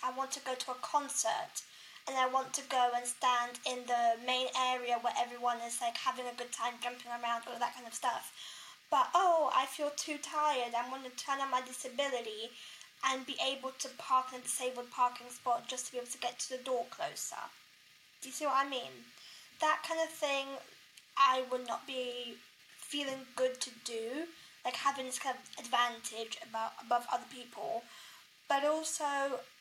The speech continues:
on one hand, I would, because when it comes to face-to-face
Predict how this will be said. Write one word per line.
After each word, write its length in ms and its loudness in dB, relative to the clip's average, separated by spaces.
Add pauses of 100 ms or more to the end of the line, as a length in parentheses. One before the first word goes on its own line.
(640)
on 300 0
one 220 2
hand, 460 -2 (420)
I 180 6 (180)
would, 440 -2 (960)
because 1080 2 (200)
when 140 -2
it 120 -6
comes 600 -2
to 80 -6
face-to-face 920 -4